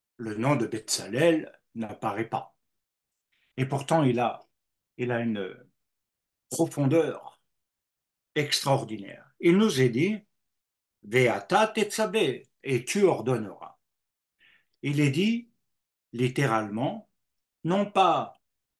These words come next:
essaye de construire une maison à ton image, à tes projections, à tes désirs, à tes espoirs, à tes envies, mais tu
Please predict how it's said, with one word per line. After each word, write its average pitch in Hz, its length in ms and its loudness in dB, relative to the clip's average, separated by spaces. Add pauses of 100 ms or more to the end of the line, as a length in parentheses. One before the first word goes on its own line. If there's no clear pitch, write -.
(160)
essaye 180 560 2
de 135 120 0
construire 180 920 0 (300)
une 156 260 4
maison 175 440 4
à 113 100 2
ton 240 440 2
image, 110 840 -4 (680)
à 135 160 0
tes 254 400 -2
projections, 123 800 -2
à 127 100 2
tes 233 300 -4
désirs, 147 560 4
à 120 80 -2
tes 214 420 -2
espoirs, 135 720 -2 (320)
à 117 140 -4
tes 123 360 0
envies, 196 600 4 (1080)
mais 139 800 4 (1080)
tu 190 400 -2